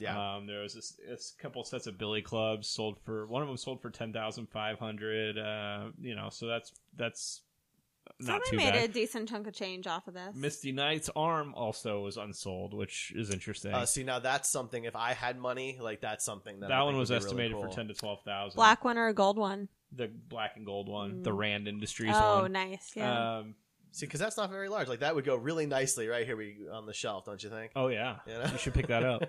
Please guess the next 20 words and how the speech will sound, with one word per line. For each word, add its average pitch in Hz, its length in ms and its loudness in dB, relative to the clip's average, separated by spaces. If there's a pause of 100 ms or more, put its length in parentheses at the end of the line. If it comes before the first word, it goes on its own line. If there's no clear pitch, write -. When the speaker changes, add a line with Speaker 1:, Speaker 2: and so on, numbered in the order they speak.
(420)
Speaker 1:
<laughs> - 0 -
Speaker 2:
Uh, 135 280 4
lots 139 240 6
of 131 80 2
Daredevil 117 380 4
helmets. 107 600 2
They 104 160 -2
all 101 160 -2
sold 107 240 -6
for 107 100 -10
around 101 260 -4
ten 101 260 -8
grand. 101 360 -6
Uh, 98 240 -6
Elektra 107 360 -6
costume 101 560 -6
sold 101 360 -4
for 101 280 -4
eighty-two 104 400 -4
fifty. 98 680 -6